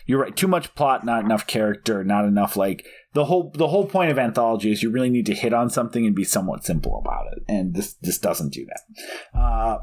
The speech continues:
or you need to make a very long <laughs> anthology segment, which this also doesn't do. Uh, last one is my favorite from this one:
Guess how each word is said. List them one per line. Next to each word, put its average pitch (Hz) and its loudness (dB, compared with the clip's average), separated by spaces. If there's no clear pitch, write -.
or 160 4
you 156 0
need 147 2
to 127 -2
make 123 0
a 120 0
very 104 2
long 101 -2
<laughs> - -8
anthology 139 0
segment, 127 0
which 196 0
this 294 0
also 370 2
doesn't 90 -4
do. 82 0
Uh, 208 6
last 302 2
one 269 4
is 226 4
my 233 4
favorite 294 -2
from 104 0
this 90 -4
one: 76 0